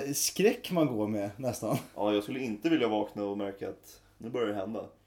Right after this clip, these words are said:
Speaker 1: Nej. Då är, det är, det är ju the switch, liksom.
Speaker 2: Ja, det är the switch. <laughs> The upper switch, så att säga.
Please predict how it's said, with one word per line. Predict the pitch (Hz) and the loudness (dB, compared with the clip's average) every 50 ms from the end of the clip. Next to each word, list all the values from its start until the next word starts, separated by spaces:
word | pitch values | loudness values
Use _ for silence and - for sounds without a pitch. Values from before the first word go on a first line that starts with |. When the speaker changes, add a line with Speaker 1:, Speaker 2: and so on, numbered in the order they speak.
| _ _ | _ _
Speaker 1:
Nej. | - - 156 165 175 196 208 190 196 - - _ _ _ _ _ _ _ _ _ _ _ | 0 6 8 8 10 8 8 4 0 -6 -18 _ _ _ _ _ _ _ _ _ _ _
Då | - 147 160 175 208 | 2 6 10 10 12
är, | 226 180 | 12 10
det | 160 170 185 214 220 196 | 10 8 6 6 6 4
är, | |
det | 170 156 160 185 | 4 4 4 4
är | 214 | 4
ju | 208 | 4
the | 175 165 | 2 0
switch, | 151 - - 214 190 - - - | 0 0 0 -2 -2 -2 -4 -6
liksom. | 117 104 101 - 98 90 104 - _ _ _ _ _ - | -6 -6 -6 -8 -10 -12 -14 -18 _ _ _ _ _ -6
Speaker 2:
Ja, | 113 113 110 | -6 -2 0
det | 151 | 2
är | 185 156 120 | 4 4 4
the | 104 104 | 2 0
switch. | - 98 104 - - - | -2 -6 -6 -6 -8 -12
<laughs> | - - 156 - - - - 208 285 - - 196 - - 269 247 165 - 185 - - - - - - - | -10 -10 -10 -10 -8 -4 0 2 4 6 6 6 4 4 2 -2 -2 -2 -4 -4 -6 -10 -18 -20 -8 -2
The | 123 | 0
upper | 131 - - - - 135 | 2 2 2 4 2 2
switch, | 110 - 117 110 113 117 - - - - - | 2 2 -2 -4 -2 0 0 0 0 0 0
så | - | 2
att | 170 160 | 2 2
säga. | - - 185 156 - 147 | 4 4 4 4 4 2